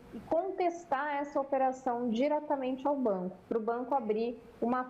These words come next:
fraude, né, um, um processo administrativo interno de fraude, pra poder apurar a situação. Ele também precisa fazer um boletim de ocorrência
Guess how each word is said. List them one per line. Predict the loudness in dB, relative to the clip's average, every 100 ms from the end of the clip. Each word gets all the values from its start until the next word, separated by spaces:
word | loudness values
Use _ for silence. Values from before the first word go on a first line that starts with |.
| -2
fraude, | 0 2 2 0 -2
né, | 0 2
um, | 2 0 0 -2 0
um | 2 2
processo | 2 0 2 -2 -2 -4
administrativo | 0 2 2 0 -2 -2 -2 -2 0
interno | 0 0 0 0
de | 0
fraude, | 0 0 0 2 0 -4 -14 -20 -20 -20 -20 -16 -4
pra | -2
poder | 0 0 2
apurar | 0 2 2 2 0
a | -4
situação. | -8 -2 -2 -2 -4 -2 0 0
Ele | 2 0
também | 2 0 0
precisa | 0 0 2 2
fazer | 2 2 0
um | 2 2
boletim | 2 0 -2 -4 0
de | 2
ocorrência | 2 0 0 0 0 0 0 -2